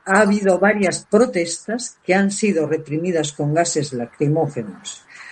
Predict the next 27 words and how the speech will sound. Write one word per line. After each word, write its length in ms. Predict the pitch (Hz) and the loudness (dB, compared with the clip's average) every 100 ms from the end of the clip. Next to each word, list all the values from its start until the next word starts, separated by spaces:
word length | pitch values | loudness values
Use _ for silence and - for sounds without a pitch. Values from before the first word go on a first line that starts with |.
| - - | -20 0
por 160 | 165 156 | 2 4
parte 260 | 190 190 | 4 4
de 100 | 190 | 4
los 140 | 175 160 | 4 0
refugiados 800 | 151 - 160 220 226 240 269 - | -2 -6 0 2 2 0 -6 -2
que 120 | 185 | -2
pedían 520 | - 160 175 202 208 196 | 0 -2 0 -2 0 -2
libertad, 520 | 170 156 151 123 - - - _ _ _ _ _ _ | 0 -2 -4 -10 -10 -18 -20 _ _ _ _ _ _
salir 400 | - 156 160 220 | -2 2 4 4
del 160 | 196 160 | 4 0
infierno 800 | 151 147 202 226 226 240 269 269 _ _ | -2 -2 2 2 2 -2 -4 -8 _ _
y 120 | 156 156 | -8 2
poder 300 | 170 185 196 | 4 4 4
abandonar 600 | 170 156 151 160 185 165 | 2 -2 -2 -2 -2 -2
la 180 | 151 | 0
isla 540 | 165 220 214 226 226 - | 0 0 0 0 0 -4
ante 320 | 165 160 160 | -10 -2 0
la 160 | 151 147 | 2 0
perspectiva 720 | 147 143 - 156 - 220 226 | -2 -6 -6 -8 2 4 4
de 100 | 196 | 2
volver 340 | 156 151 160 151 | 0 0 0 0
a 40 | |
entrar 460 | 151 147 202 208 - | -2 2 2 2 -4
en 220 | 165 165 | -6 -2
un 200 | 196 208 | 0 2
nuevo 400 | 190 175 185 - - | 0 0 -4 -4 -6
asentamiento. 840 | 151 170 160 151 143 127 117 110 | -4 -4 0 0 0 -4 -8 -14